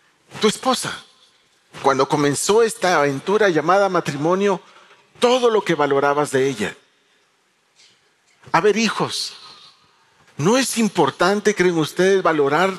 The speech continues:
todo lo que nuestros padres hacen por nosotros?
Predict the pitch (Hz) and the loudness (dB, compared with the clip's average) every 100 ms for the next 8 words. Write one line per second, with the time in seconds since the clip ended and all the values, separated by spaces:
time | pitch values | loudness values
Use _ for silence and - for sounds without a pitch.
0 | - 165 185 196 185 170 156 147 143 - | 0 2 2 0 0 0 -2 -2 -6 -4
1 | 147 170 170 151 - 135 - 185 165 160 | 0 2 2 0 0 0 0 -2 0 -2
2 | 156 170 175 190 202 - | 0 -2 -2 -6 -8 -10